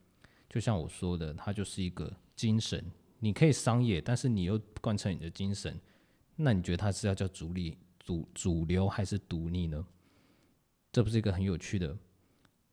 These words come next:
问题吗？所以呢，今天想做一个总结，就是独立和主流，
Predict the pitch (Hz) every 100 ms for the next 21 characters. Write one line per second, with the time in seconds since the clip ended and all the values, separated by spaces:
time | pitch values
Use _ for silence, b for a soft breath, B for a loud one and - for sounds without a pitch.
0 | _ - 98 80 85 80 80 - - _
1 | - - - - - 143 151 131 131 -
2 | - - 139 135 107 - 87 82 - 107
3 | 98 87 78 78 60 - 107 - 110 -
4 | b b b b b b b _ _ _
5 | - 127 135 151 165 135 147 127 - -
6 | 90 69 71 82 78